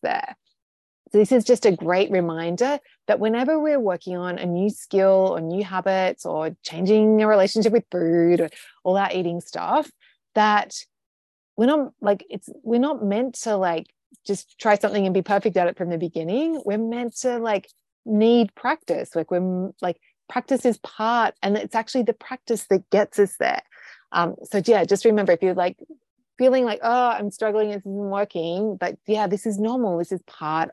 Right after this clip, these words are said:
of it. Um, okay, let's, okay, so yeah, l-, our, um,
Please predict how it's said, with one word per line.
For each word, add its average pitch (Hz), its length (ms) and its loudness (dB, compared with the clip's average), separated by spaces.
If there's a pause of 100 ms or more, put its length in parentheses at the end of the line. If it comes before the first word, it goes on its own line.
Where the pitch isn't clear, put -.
of 170 180 0
it. - 220 -6 (580)
Um, 160 400 0 (1300)
okay, 202 760 2 (460)
let's, 285 640 -2 (320)
okay, 254 400 2
so 240 80 2
yeah, 208 340 4
l-, 196 220 -4
our, 214 300 4
um, 196 400 -4